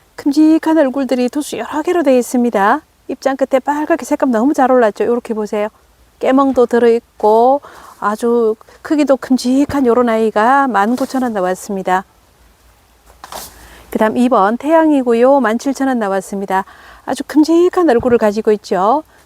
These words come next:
초록 입장의 끝부분에 빨갛게 색감 다 올려주면서 자, 도수는 거의 한 뭐, 십 도 가까이 될 것 같습니다. 자, 이렇게 활짝 핀 꽃처럼 너무 예쁩니다. 그다음 삼 번 실왕수고요. 만 칠천 원 나왔습니다.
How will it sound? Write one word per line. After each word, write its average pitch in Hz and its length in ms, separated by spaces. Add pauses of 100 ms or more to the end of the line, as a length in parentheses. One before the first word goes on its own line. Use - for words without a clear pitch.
초록 285 320
입장의 262 600
끝부분에 262 640
빨갛게 - 560
색감 247 340
다 214 140
올려주면서 214 920 (440)
자, 196 180
도수는 277 800
거의 262 160
한 240 200
뭐, 220 100
십 285 220
도 302 80
가까이 233 260
될 214 140
것 220 120
같습니다. 214 600 (760)
자, 214 120
이렇게 226 200
활짝 285 360
핀 294 140
꽃처럼 294 320
너무 214 260
예쁩니다. 240 640 (1900)
그다음 214 280
삼 269 220
번 208 220
실왕수고요. 269 920
만 220 180
칠천 277 320
원 254 100
나왔습니다. 196 720